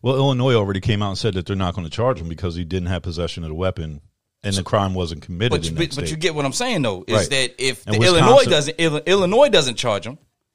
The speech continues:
Speaker 2: right?
Speaker 1: What are they gonna
Speaker 2: And
Speaker 1: charge him with?
Speaker 2: wh-, hey, listen, listen what I'm saying. If Illinois doesn't charge him, right, and then all of a sudden, uh, his lawyer continues to fight Wisconsin's extradition of,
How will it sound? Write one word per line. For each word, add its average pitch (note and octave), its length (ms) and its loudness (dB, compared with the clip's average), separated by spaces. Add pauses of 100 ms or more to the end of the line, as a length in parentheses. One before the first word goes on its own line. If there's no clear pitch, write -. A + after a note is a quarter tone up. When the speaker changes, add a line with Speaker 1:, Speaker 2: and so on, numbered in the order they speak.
(180)
Speaker 2:
right? B2 320 0
Speaker 1:
What C3 140 4
are C#3+ 60 6
they C3+ 80 6
gonna B2 100 0
Speaker 2:
And A2+ 80 -2
Speaker 1:
charge C#3+ 220 2
him E2+ 80 -8
with? D2 180 -8 (140)
Speaker 2:
wh-, D3+ 60 -12 (360)
hey, A#2+ 420 -10
listen, D3 360 -10
listen A#2+ 140 -12
what F3 40 -14
I'm F#3 60 -16
saying. C#3 200 -8 (160)
If C3+ 160 -6
Illinois G#3+ 360 8
doesn't C3+ 240 2
charge G2 260 -2
him, A#2 120 -14 (340)
right, B2 340 -6
and A#2+ 140 -2
then D#3 180 -2
all C#3 140 4
of C3+ 60 -2
a C3+ 60 -6
sudden, C3+ 420 0 (460)
uh, G2+ 380 0
his B2 320 -2
lawyer D#3 260 2
continues D3 460 -4
to - 80 -6
fight E3 300 -2
Wisconsin's D3 840 -4
extradition B2+ 720 -4
of, A#2 300 -2